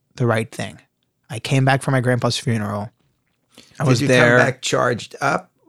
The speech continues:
Speaker 2: to, 'cause a lot of people, when they get in those situations, they can take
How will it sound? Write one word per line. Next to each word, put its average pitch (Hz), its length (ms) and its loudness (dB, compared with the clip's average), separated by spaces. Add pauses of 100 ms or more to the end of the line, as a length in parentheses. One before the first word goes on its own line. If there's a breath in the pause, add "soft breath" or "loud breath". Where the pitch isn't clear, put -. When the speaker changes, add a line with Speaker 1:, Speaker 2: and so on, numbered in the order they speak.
(200)
Speaker 2:
to, 113 840 -4 (260)
'cause 139 180 -4
a 139 60 -2
lot 170 260 2
of 185 120 -6
people, 135 440 -4
when 117 160 -2
they 117 140 -2
get 123 200 0
in 123 140 0
those 110 200 -4
situations, 113 880 -4
they 110 420 0
can 110 340 -4 (480 soft breath)
take 135 380 -2